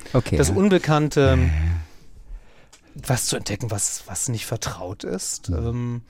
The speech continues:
Speaker 2: über den Tellerrand hinausschauen, was erleben. Eben so, ich glaub, so dieser Abenteuercharakter, der war für mich sehr,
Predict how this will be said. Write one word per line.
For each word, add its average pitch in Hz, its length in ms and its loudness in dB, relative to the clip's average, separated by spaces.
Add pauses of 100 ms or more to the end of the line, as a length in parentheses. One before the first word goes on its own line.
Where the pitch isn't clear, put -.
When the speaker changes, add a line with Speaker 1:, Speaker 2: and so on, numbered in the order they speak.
(420)
Speaker 2:
über 127 120 2
den 123 140 0
Tellerrand 156 480 2
hinausschauen, 147 580 0
was 127 200 0
erleben. 147 560 0
Eben 143 240 -4
so, 135 100 -4
ich 151 100 -6
glaub, 165 160 0
so 156 120 -2
dieser 151 260 -2
Abenteuercharakter, 170 760 0
der 139 200 2
war 139 120 4
für - 120 -2
mich 135 340 -2 (520)
sehr, 127 720 4